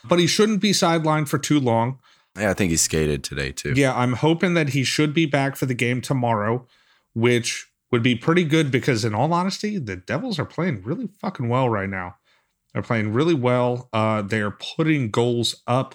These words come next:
Speaker 1: You know, if he gets back in, it might shake up that top six a little bit. Right now, that top six is very top heavy. So it might, you know, shake up that top six and, you know, spread out the talent a little bit. I do like Nico Hischier to be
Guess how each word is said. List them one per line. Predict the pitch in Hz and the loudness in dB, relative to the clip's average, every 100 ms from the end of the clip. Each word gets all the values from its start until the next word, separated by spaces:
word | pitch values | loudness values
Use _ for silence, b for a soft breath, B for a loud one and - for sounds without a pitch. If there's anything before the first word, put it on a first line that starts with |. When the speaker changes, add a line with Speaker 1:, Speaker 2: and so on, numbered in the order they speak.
| _ | _
Speaker 1:
You | 117 | -2
know, | 110 110 107 | 0 -2 -2
if | 107 | -4
he | - 151 | 0 0
gets | 143 156 135 | 2 0 0
back | - 139 123 143 | -2 -2 -2 0
in, | 147 143 151 | 0 0 -2
it | 117 | -2
might | 131 131 120 | 0 0 -2
shake | - 135 135 | -2 -2 0
up | 135 - | -4 -2
that | 123 117 | -4 -4
top | - 120 110 | -2 -2 -2
six | - 131 - | -2 -4 -2
a | 131 | -2
little | 120 117 | 0 0
bit. | 110 120 120 B B B - | 0 0 -2 B B B 0
Right | 131 | 2
now, | 143 139 | 2 2
that | 131 120 | 2 0
top | - 123 - | 0 0 2
six | 123 117 | -2 0
is | 113 101 | -4 -4
very | 101 113 117 117 | -2 0 2 0
top | - 117 107 - | -2 -2 -2 -4
heavy. | - 113 139 - _ _ b b b b b b - | -2 0 -2 -6 _ _ b b b b b b -6
So | - 139 | 2 2
it | 143 | 4
might, | 147 156 | 0 0
you | 143 | 0
know, | 135 120 | 0 0
shake | - 147 143 | 0 0 2
up | 135 - | -2 0
that | 120 | -2
top | - 127 117 | 0 -2 0
six | - 120 113 - | 0 0 -2 -2
and, | 110 104 | -4 -2
you | 110 | -2
know, | 107 | -2
spread | 98 - - 123 | -2 -4 0 2
out | 120 113 | 2 0
the | 107 | -4
talent | - 113 110 101 | -2 0 0 -2
a | |
little | 98 95 | -6 -8
bit. | - 87 - B B B B B B B | -10 -12 -12 B B B B B B B
I | 127 | 0
do | 127 151 | 4 2
like | 143 135 139 | 4 2 0
Nico | 123 127 117 | 0 2 2
Hischier | 120 107 117 110 - | 0 0 0 -2 -2
to | 110 | 0
be | 110 110 110 104 | 2 2 0 -2